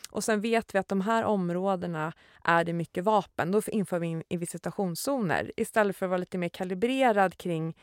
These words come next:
det kanske är vissa individer som har vapen. Oavsett om de rör sig i ett särskilt utsatt område eller på Stureplan. Jobbar vi, som jag ser, rätt med brotten,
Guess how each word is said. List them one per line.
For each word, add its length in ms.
det 100
kanske 260
är 40
vissa 320
individer 1120
som 320
har 180
vapen. 640
Oavsett 640
om 120
de 220
rör 220
sig 340
i 100
ett 120
särskilt 460
utsatt 420
område 460
eller 220
på 140
Stureplan. 800
Jobbar 380
vi, 200
som 220
jag 200
ser, 180
rätt 680
med 220
brotten, 800